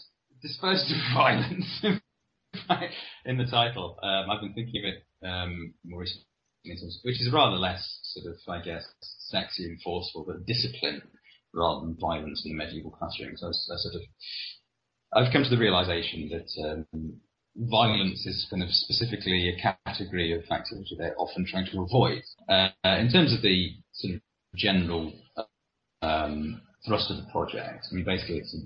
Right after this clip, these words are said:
it's designed to resolve that question of exactly what role physical coercion and corporal punishment play in education,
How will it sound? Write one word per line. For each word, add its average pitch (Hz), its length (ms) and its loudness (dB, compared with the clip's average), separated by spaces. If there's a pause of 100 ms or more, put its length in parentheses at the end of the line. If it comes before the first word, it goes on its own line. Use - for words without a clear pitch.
(140)
it's - 280 -12
designed 82 480 0
to 76 280 -2 (1200)
resolve 135 520 10
that 101 180 4
question 101 540 4
of 101 220 -2
exactly 95 920 -2 (460)
what 107 480 4 (640)
role 92 760 2 (500)
physical 117 300 2
coercion 92 840 0 (100)
and 92 120 -2
corporal 95 420 0
punishment 87 560 -2 (480)
play 113 400 6
in - 100 -2
education, 95 640 2